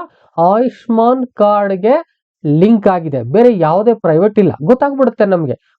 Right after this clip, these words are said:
ಪ್ರೈವೇಟ್ ಹಾಸ್ಪಿಟಲ್ ಇದೆಯಾ, ಗವರ್ನಮೆಂಟ್ ಹಾಸ್ಪಿಟಲ್ ಇದೆಯಾ ಅಂತಕ್ಕಂಥದ್ದು ಗೊತ್ತಾಗ್ಬಿಡುತ್ತೆ.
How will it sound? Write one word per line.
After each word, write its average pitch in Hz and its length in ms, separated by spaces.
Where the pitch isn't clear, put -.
ಪ್ರೈವೇಟ್ 190 320
ಹಾಸ್ಪಿಟಲ್ 165 400
ಇದೆಯಾ, 156 440
ಗವರ್ನಮೆಂಟ್ 190 380
ಹಾಸ್ಪಿಟಲ್ 165 400
ಇದೆಯಾ 156 240
ಅಂತಕ್ಕಂಥದ್ದು 151 560
ಗೊತ್ತಾಗ್ಬಿಡುತ್ತೆ. 185 1000